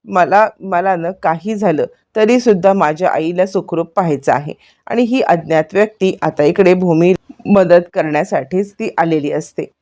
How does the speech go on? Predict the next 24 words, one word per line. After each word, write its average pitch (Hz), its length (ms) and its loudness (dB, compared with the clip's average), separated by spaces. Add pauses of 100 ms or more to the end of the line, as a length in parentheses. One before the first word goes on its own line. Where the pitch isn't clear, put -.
(180)
आणि 165 180 0
त्याच 147 420 -2
वेळेला 156 460 0 (100)
आता 160 220 -4
इकडे 170 340 -4 (300)
ती 233 120 -4
भूमीच्या 185 500 2
आईचा 143 380 2
जीव 160 200 -4
वाचवते. 135 520 -4 (300)
आणि 277 260 2
तोपर्यंत 294 560 0 (160)
ऐश्वर्याला 208 640 2
खूप 190 320 -2
आता, 214 360 2 (300)
अ, 185 100 -4
धक्का 202 420 -2
बसलेला 175 420 -4
असतो 175 280 -10
की 180 220 -14
अजूनपर्यंत 202 840 -2
या 208 240 -2
माणसांचा 208 680 0
कॉल 226 300 2